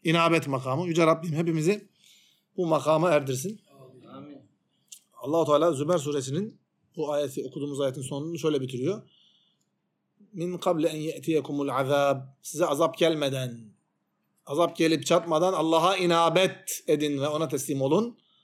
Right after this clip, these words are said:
Speaker 1: Yoksa "Sümme la tunsarun." "Sümme la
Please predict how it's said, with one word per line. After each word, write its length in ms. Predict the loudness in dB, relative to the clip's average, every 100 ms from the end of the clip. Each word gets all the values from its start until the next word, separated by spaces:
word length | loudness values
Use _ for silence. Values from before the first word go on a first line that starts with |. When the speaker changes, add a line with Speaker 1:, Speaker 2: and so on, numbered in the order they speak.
| _
Speaker 1:
Yoksa 600 | 0 2 2 0 0 -16 _
"Sümme 360 | -12 -6 -2 2
la 200 | 2 2
tunsarun." 880 | -4 -2 0 0 0 -4 -6 -10 _
"Sümme 400 | _ -10 -4 2
la 440 | 4 4 4 0